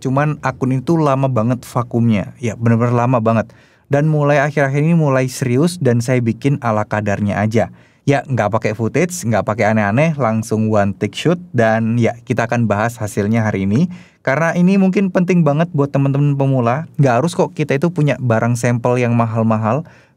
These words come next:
Nggak harus kita itu punya alat-alat yang harganya selangit yang nggak mungkin kita jangkau. Nah, sekarang ada nih barang-barang yang di bawah dua puluh ribuan. Banyak banget pilihannya dan ini adalah kebutuhan sehari-hari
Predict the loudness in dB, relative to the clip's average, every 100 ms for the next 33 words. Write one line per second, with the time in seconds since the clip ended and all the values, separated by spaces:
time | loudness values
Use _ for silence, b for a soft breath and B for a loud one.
0 | 0 2 2 -2 -2 -2 -2 -2 -2 -4
1 | -6 -2 0 0 -2 -2 -2 -2 -2 -2
2 | -2 0 0 2 0 0 0 0 0 -2
3 | -2 -2 -2 0 -2 0 -2 0 -2 0
4 | -2 0 -2 -2 B B B B -4 -4
5 | -6 -6 -2 0 0 0 0 0 0 0
6 | 0 0 0 0 0 0 0 0 2 2
7 | 0 -2 -2 -2 0 0 0 0 -2 B
8 | B B 2 2 2 -2 0 0 -2 -2
9 | -2 0 0 2 2 2 0 -2 -2 0
10 | 0 2 0 -2 -4 -2 -2 0 -2 -2
11 | -4 -2 -2 0 0 0